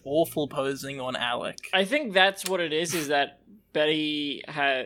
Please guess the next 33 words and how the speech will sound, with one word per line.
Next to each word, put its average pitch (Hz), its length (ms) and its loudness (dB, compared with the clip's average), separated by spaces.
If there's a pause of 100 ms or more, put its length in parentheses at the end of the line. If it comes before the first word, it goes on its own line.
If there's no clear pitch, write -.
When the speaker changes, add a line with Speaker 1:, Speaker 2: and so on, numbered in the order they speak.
Speaker 2:
there's 143 320 0
a 135 140 -6
focus 139 400 -4
on 143 140 -8
Betty 143 260 -2
in 147 100 -8
this. 147 240 -6
She's 139 220 -8
not 123 160 -8
just, 139 260 -8
Speaker 1:
Mm. 147 40 -4
Speaker 2:
like, 131 340 -10 (440)
there. 139 500 -6 (420)
She 151 220 -4
has 135 180 4
a 143 60 -8
line, 151 680 -4 (540)
uh, 135 340 -2 (720)
whereas 143 340 0
in 139 80 -8
the 135 80 -8
previous 147 320 -4
panel 139 360 -2
she 135 400 -6
did 131 440 -10
not 127 300 -4
have 131 100 -6
any 151 140 -6
lines. 160 440 -4
She 147 120 -6
was 131 160 -8
just, 127 260 -12
like, 123 360 -12